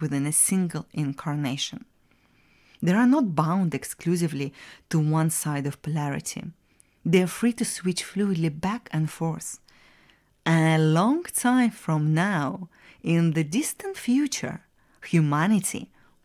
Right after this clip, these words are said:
will gain this ability. Most of you believe that male energy is responsible for all the negativity existing on your planet. We do not agree with this. From our perspective,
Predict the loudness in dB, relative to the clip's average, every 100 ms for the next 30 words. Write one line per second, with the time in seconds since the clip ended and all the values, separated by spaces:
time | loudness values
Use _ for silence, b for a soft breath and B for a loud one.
0 | -8 0 2 2 0 0 0 0 -2 -4
1 | -8 -8 -6 -4 -4 -4 -6 -12 -18 _
2 | _ _ _ _ _ -20 _ _ _ _
3 | B B B B B B B B B 8
4 | 8 8 4 4 4 6 6 4 2 -4
5 | 0 0 0 -2 -2 0 0 -2 -6 -4
6 | -4 -4 -4 -2 -2 -6 -10 -12 -12 -8
7 | 0 2 4 2 2 0 -4 -6 -8 -8
8 | -10 -10 -10 -8 -8 -6 -6 -6 -6 -8
9 | -8 -10 -10 -12 _ _ _ b b b
10 | -10 -4 0 0 0 -2 -4 -4 -4 -6
11 | -8 -10 -12 -16 -20 _ _ _ B B
12 | B B B -8 0 2 2 0 0 0
13 | -4 -8 -10 -12 -14 -16 -20 -20